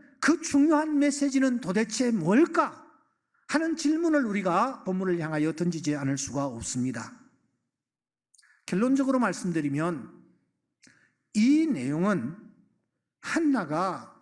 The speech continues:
어떤 한순간, 다시 말하면 이 아이를 이제 젖을 뗀 후에 한 세 살 쯤 됐다고 봤죠. 젖을 뗀 후에 그 아이를 데리고,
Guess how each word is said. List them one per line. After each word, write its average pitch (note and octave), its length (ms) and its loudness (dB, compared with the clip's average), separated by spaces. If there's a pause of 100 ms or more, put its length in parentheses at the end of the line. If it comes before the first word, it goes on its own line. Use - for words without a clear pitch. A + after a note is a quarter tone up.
어떤 F#3 360 -6
한순간, D#3 800 -4
다시 E3 240 -6
말하면 F3 720 -4 (400)
이 F#3+ 180 -2
아이를 F3 640 -2
이제 E3 440 -2
젖을 D#3+ 420 -6
뗀 D#3+ 240 -6
후에 D#3+ 220 -2
한 E3 200 -10
세 D3+ 160 -10
살 D#3+ 220 -8
쯤 D#3 200 -6
됐다고 D#3 440 -6
봤죠. E3 680 -6 (300)
젖을 E3 340 -4
뗀 E3 220 -6
후에 D#3+ 320 -2
그 E3 140 -10
아이를 E3 500 -4
데리고, E3 580 -4